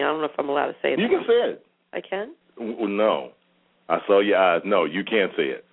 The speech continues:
Speaker 1: I can't?
Speaker 2: We can talk
Speaker 1: Can you
Speaker 2: about it
Speaker 1: call
Speaker 2: later.
Speaker 1: little
Speaker 2: No.
Speaker 1: cats? Can we talk about little, little
Speaker 2: No. Here's what we're gonna talk about, though. We're gonna talk
Speaker 1: <laughs> But anyway,
Speaker 2: about the
Speaker 1: we have
Speaker 2: whole
Speaker 1: that, no,
Speaker 2: strategic
Speaker 1: no, let's go,
Speaker 2: partnering.
Speaker 1: let's go back to that. So then that's what, but see, I partner with this charity, and then what they do is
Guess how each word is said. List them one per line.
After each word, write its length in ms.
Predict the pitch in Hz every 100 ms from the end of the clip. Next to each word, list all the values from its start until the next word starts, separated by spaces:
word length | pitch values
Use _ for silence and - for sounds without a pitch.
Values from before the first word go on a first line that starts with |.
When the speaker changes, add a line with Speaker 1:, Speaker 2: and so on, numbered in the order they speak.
| _
Speaker 1:
I 80 | 170
can't? 340 | 165 - 190 -
Speaker 2:
We 140 | 98
can 80 | 87
talk 160 | 110
Speaker 1:
Can 80 | -
you 60 | 101
Speaker 2:
about 80 | 92
it 80 | 87
Speaker 1:
call 80 | 92
Speaker 2:
later. 160 | 85 80 -
Speaker 1:
little 180 | 202 147
Speaker 2:
No. 80 | 240
Speaker 1:
cats? 260 | 214 208 - -
Can 100 | 214
we 100 | 196 196
talk 200 | 202 196
about 300 | 196 - -
little, 260 | 196 - _ _ _ -
little 180 | 98 101
Speaker 2:
No. 360 | 117 131 87 - -
Here's 160 | - 269
what 80 | 214
we're 80 | 175
gonna 200 | 151 120
talk 240 | 147 175
about, 240 | 107 85 82 92
though. 160 | 98 - -
We're 80 | 143
gonna 240 | 220 214
talk 120 | 196
Speaker 1:
<laughs> 40 | 320
But 60 |
anyway, 240 | 381 339 262
Speaker 2:
about 80 | 262
the 40 |
Speaker 1:
we 60 | 269
have 100 | 285
Speaker 2:
whole 40 |
Speaker 1:
that, 160 | 285 262
no, 80 | 254
Speaker 2:
strategic 220 | 156 131 254
Speaker 1:
no, 80 | 240
let's 120 | 269
go, 160 | 311 233
Speaker 2:
partnering. 60 | 240
Speaker 1:
let's 80 | -
go 80 | 262
back 200 | 220 226
to 60 | 208
that. 120 | - -
So 140 | 226
then 220 | 233 254 - - -
that's 160 | 170 269
what, 140 | 220
but 160 | 214 -
see, 80 | 233
I 60 | 208
partner 360 | - - 285 240
with 160 | 208 190
this 80 | 185 -
charity, 380 | 320 349 196 175 - _ _ - -
and 100 | 214
then 100 | 220 214
what 100 | 208
they 160 | 240
do 200 | 302 214
is 100 | 185